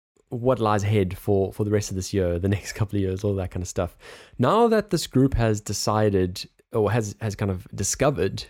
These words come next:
this audience that they have, and they have been able to effectively, uh, you know, earmark one stock and, and make it go,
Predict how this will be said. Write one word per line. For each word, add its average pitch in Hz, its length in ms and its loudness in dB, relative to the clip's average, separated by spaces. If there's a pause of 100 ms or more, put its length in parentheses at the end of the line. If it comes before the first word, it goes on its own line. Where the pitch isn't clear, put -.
(160)
this 104 240 -2
audience 107 440 0
that 92 180 -8
they 87 60 -4
have, 92 400 -2
and 87 260 -6 (220)
they 110 60 -6
have 131 220 0
been 120 100 2
able 104 200 2
to 92 380 -2 (300)
effectively, 101 1000 -2
uh, 87 340 -8
you 107 120 -8
know, 87 240 -6 (720)
earmark 120 440 4
one 107 340 2
stock - 380 -2
and, 92 260 -4
and 98 140 -2
make 113 220 0
it - 200 -10
go, 101 360 2